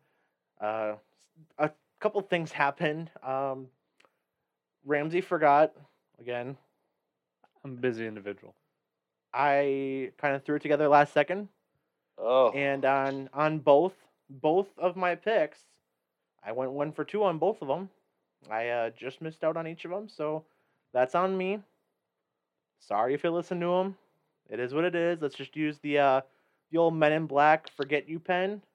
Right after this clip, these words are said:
Speaker 1: and, uh, wipe that from the memories.
Speaker 2: That's two tough weeks in a row.
Speaker 1: It,
Speaker 2: I'm
Speaker 1: it
Speaker 2: glad I'm
Speaker 1: happens,
Speaker 2: not
Speaker 1: though.
Speaker 2: the only one having tough weeks, though.
Speaker 1: Yeah, no, it'll, it'll happen,
Speaker 2: We're,
Speaker 1: though.
Speaker 2: we're,
Speaker 1: That's,
Speaker 2: we're
Speaker 1: that's
Speaker 2: coming back
Speaker 1: the,
Speaker 2: strong.
Speaker 1: that's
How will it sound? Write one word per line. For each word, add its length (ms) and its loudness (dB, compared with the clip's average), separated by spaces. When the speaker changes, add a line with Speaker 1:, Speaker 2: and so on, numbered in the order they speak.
Speaker 1:
and, 180 -8
uh, 320 2
wipe 420 0
that 180 4
from 100 -8
the 60 -4
memories. 380 -2
Speaker 2:
That's 200 -18
two 160 -6
tough 260 -8
weeks 200 -10
in 60 -18
a 60 -18
row. 240 -8
Speaker 1:
It, 200 -8
Speaker 2:
I'm 80 6
Speaker 1:
it 20 2
Speaker 2:
glad 160 8
I'm 60 6
Speaker 1:
happens, 160 4
Speaker 2:
not 80 4
Speaker 1:
though. 80 2
Speaker 2:
the 60 -2
only 140 -6
one 140 -6
having 160 -20
tough 220 -16
weeks, 240 -20
though. 200 -20
Speaker 1:
Yeah, 320 -2
no, 180 -2
it'll, 180 0
it'll 180 2
happen, 320 4
Speaker 2:
We're, 80 0
Speaker 1:
though. 60 2
Speaker 2:
we're, 80 6
Speaker 1:
That's, 200 4
Speaker 2:
we're 100 -20
Speaker 1:
that's 200 -2
Speaker 2:
coming 120 -12
back 100 0
Speaker 1:
the, 260 2
Speaker 2:
strong. 140 -18
Speaker 1:
that's 260 2